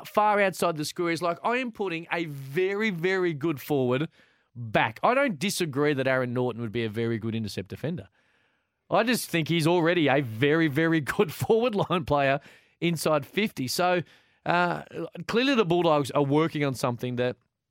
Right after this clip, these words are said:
is gonna be a little bit different and look different to this year, which they have to do considering they only just scraped into the eight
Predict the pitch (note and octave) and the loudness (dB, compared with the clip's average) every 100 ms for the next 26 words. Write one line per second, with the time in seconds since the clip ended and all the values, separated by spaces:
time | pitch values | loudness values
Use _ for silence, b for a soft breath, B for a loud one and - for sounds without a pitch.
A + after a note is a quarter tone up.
0 | _ _ _ _ - C3 D#3 C#3+ C3+ C3 | _ _ _ _ -10 -6 -2 0 0 0
1 | C3+ C3 A2 D3+ - C#3 C3+ C#3 E3+ D3+ | 0 0 0 -2 0 0 0 0 -2 -2
2 | D#3+ D#3 D3+ C3 C#3 C#3+ - G#3 D#3+ D3 | -4 -2 -2 -2 -2 -2 0 0 0 0
3 | D#3+ C#3 B3 - C#3+ A#2+ A#2 B2+ - D3 | 0 2 0 -2 -2 -2 -4 -6 -2 -2
4 | C#3 C3+ B2+ A2+ b b b - C#3+ B2+ | 0 0 0 -2 b b b -2 0 0
5 | G#2+ C3 - C3+ B2 - B2 G#2+ A2+ B2+ | -2 -2 -2 -2 -2 -4 -6 -4 0 2
6 | D3 A#2 - | 2 0 -6